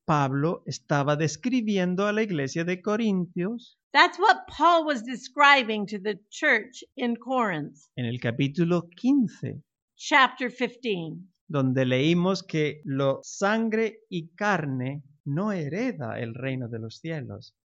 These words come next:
Speaker 2: When he said that flesh and blood will not inherit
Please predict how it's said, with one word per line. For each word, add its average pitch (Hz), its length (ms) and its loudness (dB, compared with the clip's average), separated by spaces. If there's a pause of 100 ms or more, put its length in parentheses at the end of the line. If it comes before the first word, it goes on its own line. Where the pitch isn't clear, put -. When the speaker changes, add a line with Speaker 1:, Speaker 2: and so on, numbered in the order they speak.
(220)
Speaker 2:
When 294 280 0
he 302 280 0
said 247 600 4
that 208 160 0 (160)
flesh 294 380 4
and 247 320 -2
blood 233 460 6
will 247 220 0
not 277 440 8 (120)
inherit 285 760 0